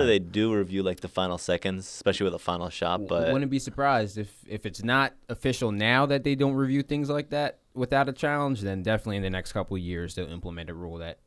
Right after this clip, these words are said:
Speaker 3: says, "Hey, even if no, even if there's nobody has a challenge left, we're still gonna go ahead and take a look at these." But,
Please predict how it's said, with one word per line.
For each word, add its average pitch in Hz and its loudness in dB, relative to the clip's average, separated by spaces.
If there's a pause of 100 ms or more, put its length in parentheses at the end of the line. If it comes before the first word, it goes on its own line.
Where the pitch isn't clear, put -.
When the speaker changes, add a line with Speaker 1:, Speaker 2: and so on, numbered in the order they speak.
Speaker 3:
says, 85 -10
"Hey, 82 -10 (520)
even 107 -2
if 101 -2
no, 104 -2
even 127 2
if 117 0
there's 117 -2
nobody 113 2
has 110 0
a 90 -16
challenge 107 -2
left, 107 -2
we're 98 -6
still 101 -6
gonna 87 -8
go 90 -2
ahead 90 -4
and 87 -10
take 87 -8
a 82 -8
look 85 -12
at 78 -14
these." 78 -12
But, 80 -12